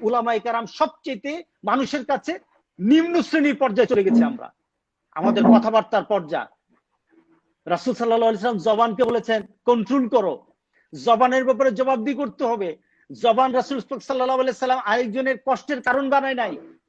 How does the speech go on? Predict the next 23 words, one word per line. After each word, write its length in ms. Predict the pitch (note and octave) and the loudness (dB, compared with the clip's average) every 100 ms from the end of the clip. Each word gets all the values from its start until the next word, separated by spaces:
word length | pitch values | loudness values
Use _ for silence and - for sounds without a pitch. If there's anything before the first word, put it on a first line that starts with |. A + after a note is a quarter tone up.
| _ _ _ _ - E3+ | _ _ _ _ -16 -8
নিজেকে 300 | F3 A3+ C#4+ | -6 -4 -4
বলেছেন 340 | C4+ C#4 C4 C4 | -2 -2 -2 -4
রাসূল 220 | A3+ B3+ | -4 -6
সাল্লাল্লাহু 420 | - B3+ B3 B3 | -4 -2 0 0
আলাইহি 180 | B3 A3 | -2 -4
সাল্লাম। 180 | A#3 G#3+ | -2 -2
মুসলমানের 480 | G#3+ D#4 D#4+ D4+ D4 | -2 -2 -2 0 -2
পরিচয় 420 | C#4+ C4 C4+ G#3 | -2 -2 -2 -6
কি? 100 | A3+ | -4
রাসূল 120 | E3 | -6
সাল্লাল্লাহু 480 | - _ _ _ F#3 | -6 _ _ _ -6
আলাইহি 200 | A3+ A3+ | -6 -4
সাল্লাম 180 | A#3+ A3 | -4 0
বলেছেন, 360 | A3 G3+ A3 | 0 -2 -4
"যে 200 | D3+ G3 | 0 0
তার 240 | G#3 G3+ F#3+ | 2 0 0
হাত 360 | D3 G#3 G3 | 0 0 0
এবং 280 | A#3 A3 G3+ | 2 2 2
মুখ 240 | B3 D4+ - | 2 2 -2
থেকে 360 | C#4 A#3+ D#3+ - _ _ _ _ _ | -4 -2 -2 -6 _ _ _ _ _
মানুষকে 680 | C#3+ D#3+ G#3+ - G#3 D#3 - F3 | -8 -4 -4 -2 -2 -2 -4 -2
হেফাজত 360 | G3+ A3 - | 0 0 -2
রাখে।" 300 | F3 - D3 | -4 -6 -10